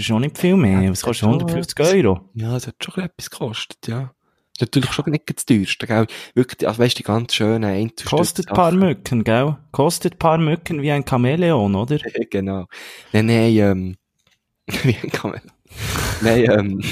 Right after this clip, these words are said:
Speaker 2: Nein, die, die ganz strube Sachen gebe ich natürlich noch nicht weg, oder? Die, dann habe ich ja immer noch Freude.
Speaker 1: Ja.
Speaker 2: Aber es hat schon ein paar coole Sachen drunter, auf jeden Fall.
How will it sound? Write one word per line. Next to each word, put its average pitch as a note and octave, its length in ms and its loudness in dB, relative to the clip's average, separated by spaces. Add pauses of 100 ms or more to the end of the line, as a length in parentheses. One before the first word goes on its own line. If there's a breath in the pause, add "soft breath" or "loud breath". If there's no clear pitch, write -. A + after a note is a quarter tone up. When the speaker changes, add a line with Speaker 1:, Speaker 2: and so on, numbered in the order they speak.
(1400 loud breath)
Speaker 2:
Nein, F#2 320 2
die, - 160 -10
die F#2 160 2
ganz G#2 260 -2
strube - 320 -2
Sachen - 400 -2
gebe B2+ 180 0
ich A#2+ 40 -2
natürlich C3+ 380 2
noch C#3+ 120 2
nicht D3+ 160 0
weg, B2 220 2 (140)
oder? A#2 220 0
Die, G#2+ 260 -2 (340 loud breath)
dann A#2 160 4
habe A#2 140 4
ich G#2+ 60 6
ja G#2+ 60 6
immer A2 320 4
noch G2 140 2
Freude. F2 440 0 (340)
Speaker 1:
Ja. G2 360 2 (520)
Speaker 2:
Aber A2+ 240 0
es - 180 -4
hat - 180 -8
schon F3 120 0
ein - 60 -12
paar D#3+ 120 2
coole C3+ 300 2
Sachen B2 360 -4
drunter, E2+ 360 -8 (120)
auf - 100 -6
jeden A2+ 220 4
Fall. G2+ 280 -2